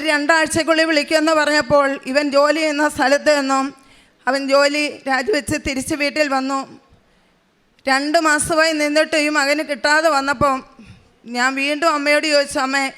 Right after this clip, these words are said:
അടുത്ത ഉടമ്പടി പുതുക്കുന്നതിന് മുൻപായിട്ട് നീ എനിക്കിത് സാധിച്ചു തരണം." കഴിഞ്ഞ വെള്ളിയാഴ്ച അവനെ അവർ വിളിച്ചിട്ട് പറഞ്ഞു, "അടുത്ത ചൊവ്വാഴ്ച എംബസിയുടെ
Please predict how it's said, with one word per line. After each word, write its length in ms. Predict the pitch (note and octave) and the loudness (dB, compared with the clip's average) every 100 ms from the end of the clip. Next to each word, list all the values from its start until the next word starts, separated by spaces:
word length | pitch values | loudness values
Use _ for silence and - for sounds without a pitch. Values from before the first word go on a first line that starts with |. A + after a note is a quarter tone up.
| - _ _ _ _ - | -18 _ _ _ _ -2
അടുത്ത 240 | B3+ C#4 D#4 C#4+ | 0 2 2 2
ഉടമ്പടി 320 | D4+ D4+ D#4+ B3+ | 4 2 2 0
പുതുക്കുന്നതിന് 540 | C#4+ D4 D4+ D#4+ D#4 | 0 0 0 2 2
മുൻപായിട്ട് 560 | D4+ C#4+ D4 D#4 D#4 D#4+ C#4+ | 0 0 0 2 2 0 0
നീ 60 | C#4+ | -2
എനിക്കിത് 300 | C#4 C#4 C4+ C#4+ | -2 -2 -2 0
സാധിച്ചു 360 | C4+ C4 C#4 - | 0 0 -2 -4
തരണം." 440 | C4+ B3 B3 A#3 A#3 - _ _ _ _ _ _ _ _ _ - | -2 -2 -2 -4 -6 -16 _ _ _ _ _ _ _ _ _ -2
കഴിഞ്ഞ 320 | B3+ D4 D4 D4+ C4 - _ B3 | 0 0 0 0 -2 -6 _ -2
വെള്ളിയാഴ്ച 600 | C4+ D4 D4+ D4+ D#4+ D#4 D#4 | -2 2 2 2 2 0 2
അവനെ 180 | D4 D4+ D4 | 2 0 0
അവർ 100 | D4 D4 | 0 0
വിളിച്ചിട്ട് 340 | C#4 D4 D4 D4 | 0 0 0 0
പറഞ്ഞു, 300 | C#4 C#4 D4+ E4 - - _ - - _ _ _ _ | 0 0 0 -2 -6 -20 _ -20 -20 _ _ _ _
"അടുത്ത 300 | - C4 D4+ E4 E4 | -2 -2 2 2 4
ചൊവ്വാഴ്ച 520 | C#4+ C#4+ C#4+ D4+ - D4+ C#4+ - - A3+ - - C4 | 2 4 2 0 -2 0 0 -4 -14 -20 -18 -6 -4
എംബസിയുടെ 480 | C#4 D#4 - D#4+ | 0 -2 0 2